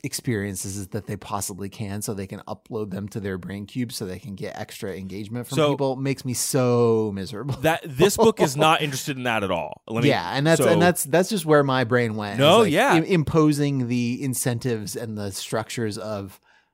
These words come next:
Speaker 1: modern social media on
Speaker 2: Yes.
Speaker 1: the brain cube.
Speaker 2: No, what's fascinating about this book is she is, like, um, there's a,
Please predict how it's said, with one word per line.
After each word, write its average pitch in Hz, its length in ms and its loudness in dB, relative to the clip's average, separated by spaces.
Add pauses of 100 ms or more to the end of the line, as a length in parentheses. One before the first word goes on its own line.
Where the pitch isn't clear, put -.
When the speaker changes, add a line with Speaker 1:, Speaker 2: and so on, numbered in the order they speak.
Speaker 1:
modern 107 320 -2
social 113 320 -4
media 104 480 -6
on 107 440 -6
Speaker 2:
Yes. 143 460 2
Speaker 1:
the 120 60 -4
brain 98 280 -6
cube. - 400 -16
Speaker 2:
No, 165 340 6
what's 151 240 2
fascinating 175 500 -2
about 160 160 -2
this 135 160 -8
book 139 320 -2
is 117 140 -8
she 123 320 -2
is, 113 180 -4
like, 107 420 -4 (760)
um, 104 600 -2 (640)
there's 139 360 0
a, 131 100 -4